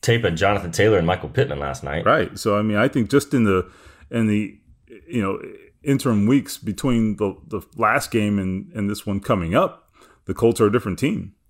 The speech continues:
Speaker 2: And so I think the Titans recognize that. Look, these teams know each other. They,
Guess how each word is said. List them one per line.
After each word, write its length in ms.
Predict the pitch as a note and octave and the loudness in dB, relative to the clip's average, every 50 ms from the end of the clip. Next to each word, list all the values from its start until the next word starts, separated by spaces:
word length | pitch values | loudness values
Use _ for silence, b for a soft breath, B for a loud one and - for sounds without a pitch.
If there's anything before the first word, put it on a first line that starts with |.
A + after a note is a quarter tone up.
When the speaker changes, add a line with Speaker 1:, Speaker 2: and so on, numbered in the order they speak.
| _ _ - _ _ | _ _ -20 _ _
Speaker 2:
And 240 | - G2 G2+ G2 G2+ | -10 -8 -6 -6 -6
so 240 | - - G2+ F#2 F2+ | -4 -2 -2 0 -2
I 60 | F2+ | -2
think 280 | F2+ A#2 G#2+ F2+ _ _ | -2 -4 -6 -8 _ _
the 100 | G2 F2 | -8 -2
Titans 600 | - A2 G#2+ A2 - G2+ F#2+ F#2 E2 - - _ _ _ _ - | 0 0 0 2 0 -2 -4 -4 -6 -8 -14 _ _ _ _ 2
recognize 560 | E2+ A2 A2+ - G#2 F2+ F2+ F2+ F2 F2 D2+ | 2 2 2 2 -2 -2 -2 0 0 -2 -2
that. 180 | G2 F2 D#2+ - | -2 -4 -2 -2
Look, 160 | A2+ G#2 - - | -4 -4 0 -2
these 160 | A2+ A2 - | -2 -2 0
teams 240 | - C3+ A#2+ G#2+ G2 | 2 2 2 2 2
know 200 | G#2 G2 F#2 F2+ | 2 2 2 0
each 160 | E2+ - - | 0 -2 -2
other. 200 | E2+ E2 E2 E2 | -2 -2 -4 -6
They, 340 | E2 - G#2+ A#2 B2+ A#2+ | -4 -4 -4 -4 -4 -6